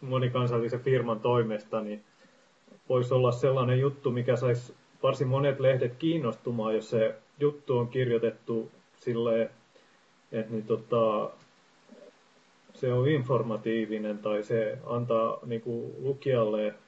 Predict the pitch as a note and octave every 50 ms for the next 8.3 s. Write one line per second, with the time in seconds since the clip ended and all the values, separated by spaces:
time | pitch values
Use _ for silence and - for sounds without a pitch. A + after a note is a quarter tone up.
0 | _ - C3 C3+ C#3+ C3 A2+ - A#2+ G#2+ - - - G#2+ G#2 G#2+ G2+ G#2 G#2+ -
1 | - - - B2 - - _ - - - _ _ _ _ _ - B2+ B2+ B2 B2
2 | - - - - C3 B2 A#2+ A#2 - - - B2 A#2+ A#2 A2 A2 A2 - - -
3 | _ _ _ _ _ _ - _ _ _ _ _ _ _ _ _ _ - _ _
4 | _ C#3+ C3 B2+ B2+ B2+ C3 B2 - - D3 C3 - - C#3 C3 C3+ C3+ C#3+ C#3+
5 | B2+ B2+ B2 B2 A#2+ A#2+ A#2+ B2+ - - _ _ _ _ _ _ - C3 B2+ C3
6 | B2 - D3+ A#2 A#2 A2 G#2+ G#2+ G#2+ - - A#2 A2+ B2 A#2 A#2+ A#2 A2 - A#2+
7 | A2+ G#2+ G#2 G2+ - - - G#2+ G#2 G#2+ G#2+ G#2+ - B2+ B2 A2+ A2 G#2 - -
8 | - G#2 G2 G2 F#2+ F#2